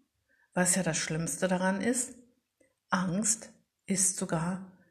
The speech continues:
gesundheitsgefährdend. Denn wenn eine Angst ständig da ist, der Mensch, ein Kind oder ein Jugendlicher, ein Erwachsener sich ständig in einem bestimmten Stresspegel befindet,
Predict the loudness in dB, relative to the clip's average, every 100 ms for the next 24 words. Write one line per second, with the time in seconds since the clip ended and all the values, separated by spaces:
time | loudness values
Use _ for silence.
0 | _ -4 0 2 0 -4 -8 -4 -2 -2
1 | -4 -8 -14 -20 _ _ _ _ -20 -20
2 | _ _ _ _ 4 6 8 6 4 -4
3 | -14 -20 -20 _ _ _ _ 0 2 2
4 | 2 2 2 2 4 4 4 0 0 6
5 | 8 8 6 6 6 4 4 4 2 -10
6 | _ _ _ -6 0 2 2 0 0 2
7 | 8 8 8 4 -2 -2 -2 -2 0 4
8 | 4 4 -2 -2 0 2 2 2 2 0
9 | 0 0 2 2 2 0 -2 -2 -2 -2
10 | 2 6 6 4 0 -8 -16 -18 -20 -6
11 | 2 4 6 4 2 2 4 2 2 2
12 | 4 4 2 0 0 0 -4 -4 -4 -2
13 | -4 -6 -12